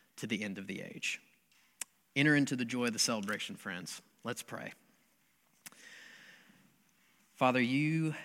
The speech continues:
you have invited us. You've called us by name to come to the feet of your Son and celebrate him. Father, he is the true and the only King,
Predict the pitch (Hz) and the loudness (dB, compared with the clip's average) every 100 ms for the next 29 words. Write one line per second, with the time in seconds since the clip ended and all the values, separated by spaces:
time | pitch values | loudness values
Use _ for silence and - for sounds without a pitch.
0 | - 127 131 135 120 101 110 120 113 95 | -8 -4 -2 0 -2 -2 2 2 0 -4
1 | 104 - - - 123 - 120 120 123 - | -6 -4 -6 -6 -8 -6 -4 -2 -4 -4
2 | 117 110 110 107 104 101 98 - - _ | 0 0 0 -2 -2 -4 -6 -12 -20 _
3 | - 117 117 120 110 - 120 110 107 104 | -14 -8 -4 -4 -4 -4 -4 -4 -6 -8
4 | - 101 98 - - _ _ 123 110 - | -6 -6 -6 -10 -18 _ _ -8 -4 -2
5 | 104 104 104 104 107 107 - _ _ _ | -2 -4 -6 -8 -10 -10 -14 _ _ _
6 | _ _ - _ _ - _ _ _ _ | _ _ -20 _ _ -16 _ _ _ _
7 | _ - 113 110 131 131 123 120 120 110 | _ 0 0 4 4 4 2 -2 0 0
8 | 104 - - - - 127 135 139 143 147 | -4 -12 -8 -6 -2 0 0 0 -4 -10
9 | 147 _ _ _ _ - 123 113 120 117 | -16 _ _ _ _ -12 -6 -4 -4 -6
10 | 104 107 95 80 | -6 -8 -10 -12